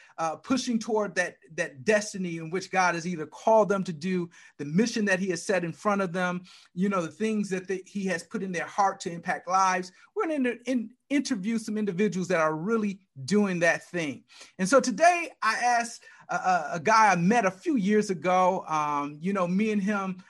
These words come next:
I, I think we have a lot in common. Part of this, um, you know, he's a family guy. He's a guy that loves the Lord. Um,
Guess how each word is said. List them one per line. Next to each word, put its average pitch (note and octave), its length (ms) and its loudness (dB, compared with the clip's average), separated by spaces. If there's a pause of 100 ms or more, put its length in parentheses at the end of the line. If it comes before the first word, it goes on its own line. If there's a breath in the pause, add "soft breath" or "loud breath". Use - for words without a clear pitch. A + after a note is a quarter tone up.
(140 loud breath)
I, E3 280 -2
I F#3+ 40 -2
think G3+ 280 -8
we G3 100 -6
have G3 160 0
a D#3+ 80 0
lot F#3 300 0
in E3+ 100 -8
common. F#3 640 -2 (220)
Part G#3+ 300 6
of F3+ 200 -2
this, F#3 460 -2
um, E3+ 320 -4
you F#3 100 -4
know, E3+ 100 -2
he's F3+ 160 -6
a D#3 60 -10
family G3 460 -4
guy. F3+ 420 -4 (240 soft breath)
He's D#3 140 -14
a D#3 40 -14
guy F3+ 260 -2
that D3+ 220 -10
loves F3+ 320 -6
the D#3 120 -12
Lord. G3 480 -4 (440 soft breath)
Um, E3+ 380 -2